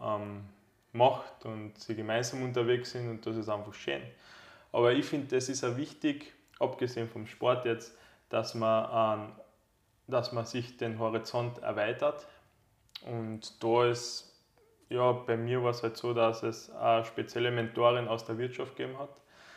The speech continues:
die du auch sehr gut kennst, die Renate Sandhofer. Und, ähm, die Renate ist zu mir in einer Zeit gestoßen, wo ich zwar schon die ersten Erfolge gehabt hab, eben mit zwei,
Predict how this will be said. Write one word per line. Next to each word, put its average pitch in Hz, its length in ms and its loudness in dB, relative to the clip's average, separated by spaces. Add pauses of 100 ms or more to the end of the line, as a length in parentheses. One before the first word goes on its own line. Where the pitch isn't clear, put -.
(280)
die 113 120 2
du 113 140 2
auch 113 100 4
sehr 120 200 0
gut 123 200 0
kennst, 131 320 -4
die 117 80 2
Renate 113 400 2
Sandhofer. 139 720 0 (640)
Und, 131 640 -2
ähm, 123 460 2
die 123 100 4
Renate 120 840 4
ist - 240 -12
zu 131 80 -6
mir 170 480 2 (200)
in 135 120 -4
einer 120 240 4
Zeit 117 340 2
gestoßen, - 680 -2 (580)
wo 131 220 2
ich 127 100 2
zwar 123 260 2
schon 127 340 -4
die 120 140 -4
ersten - 360 -4
Erfolge 143 460 0
gehabt 175 360 -4
hab, 175 320 0
eben 143 260 -4
mit 135 300 -4
zwei, - 440 0